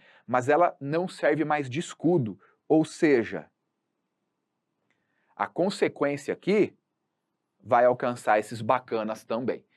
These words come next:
Isso que é a desconsideração da personalidade jurídica. É quando a gente pega, então, e responsabiliza os sócios, os administradores.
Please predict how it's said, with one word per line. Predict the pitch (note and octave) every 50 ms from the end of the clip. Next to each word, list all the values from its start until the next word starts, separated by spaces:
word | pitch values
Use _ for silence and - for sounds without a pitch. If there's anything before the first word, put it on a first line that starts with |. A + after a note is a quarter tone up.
| _ _ _ _ _
Isso | - E3+ G#3 - - G#3+
que | G3+ - - -
é | B3+ - -
a | - C#3 C#3
desconsideração | C3 A#2 G#2+ A2 A2+ F3+ G3+ A3+ A#3 - - - _ - - F3+ F#3 F#3 F3+ - - F3 D3+ C#3+ D3 C3+ A#2 A2 - - - C3+ C3+ D3 D3 - _ _ _ _ _ _ _ _ _ _ _ _
da | - C3 B2+
personalidade | C3 - A#2+ A#2 A#2 - - A2+ A2+ A2 A2 A2 G2 G#2+ G#2 G#2+ G#2 G2+
jurídica. | - B2+ A2 F#2+ E2 D#2 - - - - _ _ _ _ _ _ _ _
É | - F#2
quando | - - B2 B2+ C3
a | A#2+
gente | G#2 G#2 G2+ G2+ -
pega, | - - G#2 G2 G2 F#2 A#2+
então, | D#3 F#3+ - D3 C3 C#3+ - - _ _ _ _ _ _ _ _ _ _ _ _ _ _ _ _ _ _ _ _ -
e | E3 F3+
responsabiliza | D#3+ C#3 F3+ A3 A3+ - - - G3 G3 - - F#3 E3+ D#3+ D#3 C3 D3 C#3+ C#3+
os | D3+ F3+ -
sócios, | - F3 - D#3 - - - - - - - _ _ _ _ _ _ _ _ _ _ _
os | - G#2 G2+
administradores. | B2+ A#2 A2+ B2 C3 C3+ - - D3 D#3 D3 C#3 D3+ C#3 G2+ D2+ - -